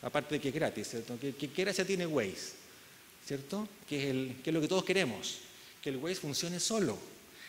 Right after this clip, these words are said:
que nadie lo administre, ¿cierto? Y nosotros lo administramos.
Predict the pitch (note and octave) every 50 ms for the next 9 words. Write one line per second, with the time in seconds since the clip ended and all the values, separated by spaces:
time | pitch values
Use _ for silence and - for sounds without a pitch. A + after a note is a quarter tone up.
0 | - - - - C3+ B2+ D#3 E3+ F3+ E3+ E3 D#3+ D#3+ E3+ G3+ - - - - -
1 | D#2+ - - - - - G2+ - - - E3 F3+ E3 - C3 C3+ B2+ - A3 B3
2 | A3+ G3 E3 C#3+ B2+ A#2 - E3+ E3+ C#3 G2+ F#2